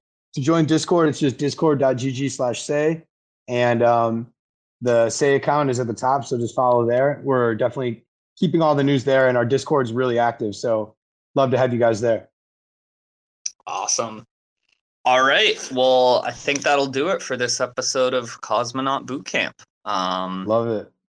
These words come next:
Speaker 2: I like how
Speaker 1: You
Speaker 2: over
Speaker 1: go
Speaker 2: the
Speaker 1: change your
Speaker 2: year
Speaker 1: diaper.
Speaker 2: Yeah, we, we've gone from Cosmonaut Boot Camp started with, like, people asking, "What is a wallet?" Um, and now it's digging into the meat of Say Network, one of the most technically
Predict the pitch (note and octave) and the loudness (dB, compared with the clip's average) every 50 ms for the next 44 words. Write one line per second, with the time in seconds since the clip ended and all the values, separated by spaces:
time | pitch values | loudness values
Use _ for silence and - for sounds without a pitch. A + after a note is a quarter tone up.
0 | _ _ _ C#3 C3+ C3+ C#3+ C#3+ - E3 D3 D3 D3 D3+ D3+ - C#3 C3+ - C#3 | _ _ _ -2 0 0 0 0 2 2 2 4 4 2 2 0 0 0 0 0
1 | C3 C#3+ B2+ C3 B2+ A#2+ A#2+ - B2 A2+ G2 - _ _ _ _ _ _ _ _ | 0 2 2 2 2 2 2 0 0 -2 -4 -4 _ _ _ _ _ _ _ _
2 | _ - - C#3 D3+ D#3+ D3+ - C3+ D3 D3+ C#3+ D3 D#3+ D#3+ D3+ D3 D3+ D3 C#3+ | _ -6 -2 0 2 2 2 2 2 2 0 0 0 -2 -2 -2 0 0 2 2
3 | D3+ D#3+ E3 E3 - F#3 D#3 D3 C#3 - E3+ D3+ D3 F3 F3 E3+ C3+ A#2 C3 C3+ | 2 0 -2 -2 -2 -2 -2 -2 -2 -2 0 0 0 0 -2 -2 -2 -2 -6 -8
4 | C3+ - D#3+ D3 D3 C#3 - - - B2+ A#2+ B2+ B2+ C3 B2+ A#2+ A#2+ A#2+ A#2 A2+ | -8 -4 -4 -4 -4 -4 -4 -4 -2 0 0 0 0 -2 -2 -4 -4 -4 -4 -4
5 | - - - B2+ A#2 G#2+ G#2+ G#2 - - - - _ _ - - C3 A#2 B2 B2 | -4 -6 -4 -2 -2 0 -2 -2 -6 -10 -12 -12 _ _ -8 -6 -6 -4 -2 -2
6 | A2+ G#2 - G#2+ G#2+ G#2 G2+ - - - A#2 G#2+ G#2+ G#2+ G2+ G2 G2 - _ _ | -2 0 0 0 0 0 -2 -4 -4 -4 -6 -6 -6 -8 -10 -14 -16 -18 _ _
7 | _ _ - - - _ _ - A2+ A#2 A#2+ B2+ B2+ B2+ C#3 C3 B2+ B2+ B2 C3 | _ _ -20 -20 -20 _ _ -8 -4 -2 0 0 0 0 0 -2 0 0 2 2
8 | D3 D3 G#2 C2 - - _ _ _ _ _ _ - F#2 F#2 F#2 F#2 F2+ F#2+ G2 | 2 2 0 -2 -6 -10 _ _ _ _ _ _ -8 -6 -4 -2 -2 -4 -4 -6
9 | G2 F#2 G2+ G#2+ G#2 G#2 G#2+ A2+ A#2+ A#2+ B2 A#2+ A2 - - - - - _ _ | -8 -8 -10 -8 -6 -4 -2 0 0 0 0 0 -2 -4 -6 -8 -8 -10 _ _
10 | _ - C3 B2+ B2 B2+ A#2+ A#2+ B2 A#2+ B2 B2 - - A2+ A#2 A2+ A2+ A2+ A2+ | _ -2 -2 0 0 0 0 0 -2 -2 -2 -2 -4 -4 -4 -4 -4 -4 -2 -2
11 | B2+ B2+ B2+ G2 A2 A2 G#2 - - B2+ A#2 B2+ C3 A#2+ A2 - - G2+ F#2+ - | -2 -2 -2 -2 -2 -2 -2 -2 0 0 0 0 0 0 0 -2 -4 -8 -8 -6
12 | - G#2+ G#2 G#2+ A2 A2+ A2 G#2 - - - _ _ _ - - G#2+ - - C3 | -8 -8 -6 -6 -6 -6 -4 -4 -4 -6 -8 _ _ _ -8 -8 -8 -6 -6 -6
13 | A#2+ - B2 A2+ A2+ G#2+ G#2+ A2+ A#2+ | -2 -2 0 0 0 0 -2 -4 -8